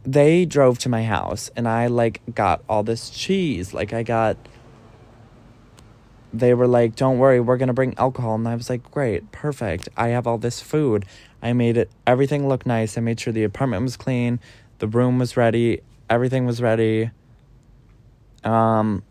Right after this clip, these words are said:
then they got here, and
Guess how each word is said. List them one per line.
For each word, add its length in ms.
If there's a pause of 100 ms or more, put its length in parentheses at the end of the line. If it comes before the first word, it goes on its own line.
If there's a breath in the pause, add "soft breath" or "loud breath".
(120)
then 300
they 100
got 380
here, 460 (2000 loud breath)
and 720